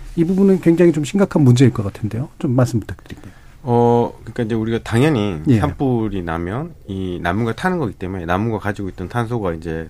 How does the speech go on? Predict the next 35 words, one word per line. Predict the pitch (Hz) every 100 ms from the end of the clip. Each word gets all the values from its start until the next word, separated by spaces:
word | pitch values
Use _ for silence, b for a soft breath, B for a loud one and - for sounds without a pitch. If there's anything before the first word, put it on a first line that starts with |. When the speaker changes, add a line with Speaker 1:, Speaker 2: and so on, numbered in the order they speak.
| -
Speaker 2:
공기로 | 113 123 90
나가는 | 78 90 95
거죠. | 80 90
대기로 | 101 98 104 95 90
Speaker 1:
예. |
Speaker 2:
들어가기 | 156 101 98 92
때문에 | 85 82 87 - b b
결국 | 143 160 151 -
뭐 | 113
우리가 | 104 113 117
굴뚝에서 | 120 123 156 151
연기 | 131 143
나오는 | 110 104 104
거 | 90
똑같은 | 147 175 - 151
원리죠. | 92 80 143
Speaker 1:
음. | 98 101 B B B B B B
Speaker 2:
근데 | 139
사실은 | 131 156 175 143
이제 |
이거는 | 123 151 175 160 143 117 87 - -
그 | - 107
탄소 | 170 175
순환이라는 | 185 160 147 139 131 120 110
거는 | 101 101
즉각적인 | 95 123 180 - 165 120
반응이라 | 87 90 98 95
보면 | 87 90
어느 | 90 104
정도 | 113 110
시간이 | - 160 160 131
걸리는 | 113 87 90 87 82
이제 | 82
기후변화 | - 107 104 92
요인인데 | 82 82 92 80 76 85 78